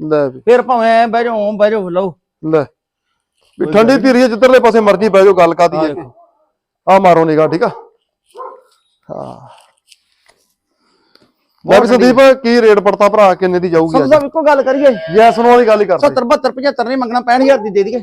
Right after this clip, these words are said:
Speaker 1: ਨਹੀਂ, ਪੈਂਹਠ ਹਜ਼ਾਰ ਜ਼ਿਆਦਾ ਈ।
Speaker 2: ਪੰਜ ਉਡਾ ਦੇ।
Speaker 1: ਆ ਸੱਠ, ਸੱਠੋਂ ਅੰਦਰ ਆਣ ਕੇ ਕਿੰਨੇ ਦੀ ਦੇਣਾ?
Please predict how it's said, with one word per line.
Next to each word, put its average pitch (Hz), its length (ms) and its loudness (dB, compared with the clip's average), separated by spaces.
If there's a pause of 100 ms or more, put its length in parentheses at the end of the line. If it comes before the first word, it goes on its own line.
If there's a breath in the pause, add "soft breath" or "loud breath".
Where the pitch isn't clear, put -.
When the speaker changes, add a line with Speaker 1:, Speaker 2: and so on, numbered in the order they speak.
(140)
Speaker 1:
ਨਹੀਂ, 208 140 -2
ਪੈਂਹਠ 220 240 2
ਹਜ਼ਾਰ 202 220 0
ਜ਼ਿਆਦਾ 143 240 -2
ਈ। 143 80 -8
Speaker 2:
ਪੰਜ 240 320 -2
ਉਡਾ 240 160 4
ਦੇ। 214 180 -2 (300)
Speaker 1:
ਆ 180 100 0
ਸੱਠ, 175 260 -2 (240)
ਸੱਠੋਂ 240 320 -2
ਅੰਦਰ 220 140 0
ਆਣ 226 140 2
ਕੇ 220 120 0
ਕਿੰਨੇ 214 220 -2
ਦੀ 196 100 -6
ਦੇਣਾ? 156 260 -8